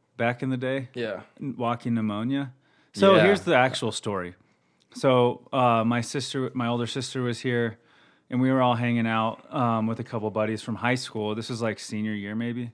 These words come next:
Speaker 2: Mm-hmm.
Speaker 1: And I loved me some Black and Milds or, like, Swisher Sweets. And so,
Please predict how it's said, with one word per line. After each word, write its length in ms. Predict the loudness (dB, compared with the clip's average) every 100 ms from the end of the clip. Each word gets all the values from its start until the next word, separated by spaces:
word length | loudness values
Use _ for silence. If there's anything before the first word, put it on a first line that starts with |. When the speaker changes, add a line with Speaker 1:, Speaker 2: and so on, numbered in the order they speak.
| _
Speaker 2:
Mm-hmm. 240 | -10 -10 -12 _ _ _ _ _ _ _ _ _ -2
Speaker 1:
And 220 | 0 2
I 360 | 0 -2 -2
loved 440 | 0 2 2 2 0
me 240 | 2 2
some 300 | 0 -4 -4
Black 280 | -2 -4 -4
and 80 | -6
Milds 400 | -4 -4 -6 -6
or, 80 | -6
like, 160 | -6 -8
Swisher 360 | -10 -8 -8
Sweets. 480 | -8 -6 -8 -8 -16 -18 -20 -20 _ _ _ -20 _ _ _ _
And 520 | 0 2 2 -2 -6 -10
so, 580 | 0 4 6 4 2